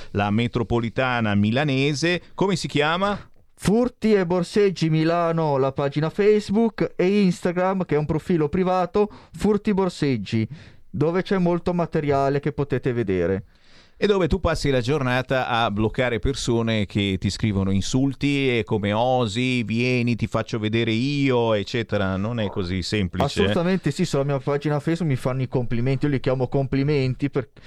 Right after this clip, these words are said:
Speaker 2: perché detto da persone che rubano da questi soggetti, cioè non me la prendo anche,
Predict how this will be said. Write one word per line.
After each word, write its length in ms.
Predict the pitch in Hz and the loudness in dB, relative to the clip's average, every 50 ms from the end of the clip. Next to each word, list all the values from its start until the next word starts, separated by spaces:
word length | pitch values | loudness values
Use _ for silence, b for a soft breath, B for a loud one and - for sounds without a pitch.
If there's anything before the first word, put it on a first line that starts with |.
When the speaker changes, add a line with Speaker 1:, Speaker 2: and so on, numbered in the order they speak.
| B B B B | B B B B
Speaker 2:
perché 600 | B 123 117 - - 131 123 123 117 113 110 110 101 | B -6 -4 -2 -2 0 0 2 2 2 0 0 0
detto 320 | - 143 143 139 - 143 | 0 -2 -2 -2 -2 -2
da 160 | 123 117 131 | -2 -2 -2
persone 480 | 127 - 135 - - - 147 139 127 117 | -2 -2 -4 -4 -2 -2 -2 0 -2 -2
che 160 | - - 139 | 0 0 0
rubano 480 | 139 139 139 131 120 104 123 123 127 123 | 2 2 2 0 0 0 0 0 0 -2
da 140 | 113 113 110 | -2 -2 -2
questi 720 | - - 123 123 117 - - - - 113 113 110 107 101 98 - B B B B B | -2 -2 -2 -2 -2 -4 -6 -4 -2 0 2 2 2 0 0 -2 B B B B B
soggetti, 880 | B - - 139 131 117 - 139 139 143 135 131 - - - 143 143 131 | B -2 -2 -2 -2 -2 -2 0 0 0 0 -2 -4 -4 -2 -2 -2 -2
cioè 200 | - - 127 123 | -2 -2 -2 0
non 160 | 123 123 123 | 0 -2 0
me 100 | 127 127 | 0 0
la 140 | 127 123 113 | 0 -2 0
prendo 340 | - 143 143 135 127 127 127 | -2 -2 -2 0 0 0 2
anche, 640 | 127 127 123 117 110 107 101 - - 101 92 - | 2 0 0 0 -2 -2 -4 -2 -4 -4 -4 -6